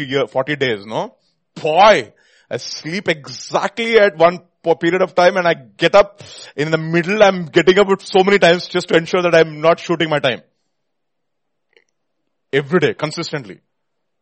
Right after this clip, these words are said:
For forty days. And those days, once in a week, if I was preaching once in a week, it's okay. But every day now, boy, I can't sleep. It's all tension. It's good for me to be afflicted.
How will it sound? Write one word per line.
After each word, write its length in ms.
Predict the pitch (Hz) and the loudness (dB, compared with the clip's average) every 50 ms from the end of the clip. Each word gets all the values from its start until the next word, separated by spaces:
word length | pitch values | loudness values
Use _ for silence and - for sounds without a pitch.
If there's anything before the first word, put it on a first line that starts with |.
| _ _ _ _ _ _ _ _ | _ _ _ _ _ _ _ _
For 180 | - 139 135 127 | -6 -6 -6 -2
forty 240 | - 123 123 135 | -2 -2 -2 -2
days. 200 | 123 110 92 - - - _ _ _ _ _ _ _ _ _ _ _ _ _ _ _ _ _ _ _ _ _ _ _ _ _ _ _ _ _ _ _ _ _ _ _ _ _ - | -6 -6 -8 -10 -14 -20 _ _ _ _ _ _ _ _ _ _ _ _ _ _ _ _ _ _ _ _ _ _ _ _ _ _ _ _ _ _ _ _ _ _ _ _ _ -20
And 120 | 101 95 | -18 -12
those 200 | 98 107 143 143 | -8 -8 -8 -4
days, 220 | 123 147 165 165 | 0 0 0 0
once 200 | 156 147 156 151 | 0 -4 -2 -2
in 80 | 165 165 | -4 -4
a 40 | 160 | -2
week, 180 | 160 170 160 - - | -2 -2 -4 -6 -10
if 140 | 147 - | -6 -2
I 80 | - 143 156 | 0 0 0
was 100 | 151 - | 0 -2
preaching 280 | - 147 147 - 175 165 | -4 -10 -10 -10 -8 -6
once 200 | 160 160 156 170 | -6 -6 -4 -4
in 80 | 160 | -6
a 40 | 165 | -2
week, 200 | 170 180 196 196 | 0 0 0 0
it's 120 | 208 185 175 | 0 -2 -2
okay. 380 | 175 - - - - - 143 _ _ - - _ | -4 -2 -2 -4 -4 -4 -10 _ _ -20 -14 _
But 160 | - 156 147 | -4 -2 -2
every 180 | 131 139 180 220 | 0 2 2 4
day 140 | 233 - 262 | 6 6 6
now, 360 | 233 - 180 156 135 - _ _ _ _ - - - - - - _ _ _ _ _ _ _ _ _ _ _ _ _ _ _ _ _ _ _ _ _ _ | 6 4 2 0 -2 -8 _ _ _ _ -20 -20 -20 -20 -20 -20 _ _ _ _ _ _ _ _ _ _ _ _ _ _ _ _ _ _ _ _ _ _
boy, 240 | _ 87 101 113 117 - - | _ -14 -12 -12 -12 -12 -14
I 20 | - | -16
can't 200 | - - 190 - | -14 -14 -12 -12
sleep. 240 | - - 339 - _ _ _ _ _ _ _ _ _ _ _ _ _ _ _ _ | -12 -14 -16 -16 _ _ _ _ _ _ _ _ _ _ _ _ _ _ _ _
It's 100 | - - | -12 -12
all 100 | 120 156 - 143 | -12 -10 -8 -8
tension. 320 | 139 147 - - - 123 _ _ _ _ _ _ _ _ _ _ _ | -8 -8 -10 -12 -12 -14 _ _ _ _ _ _ _ _ _ _ _
It's 140 | 95 - - | -20 -10 -2
good 220 | - 180 226 - _ _ _ _ _ _ _ _ _ _ _ _ _ _ _ _ _ _ _ _ _ _ _ _ | 0 0 0 0 _ _ _ _ _ _ _ _ _ _ _ _ _ _ _ _ _ _ _ _ _ _ _ _
for 140 | - 135 131 | -6 -6 -6
me 120 | 135 139 | -6 -10
to 100 | 131 120 | -14 -12
be 120 | 120 127 123 | -10 -10 -10
afflicted. 380 | - - 120 - - 113 - | -10 -10 -16 -14 -14 -16 -16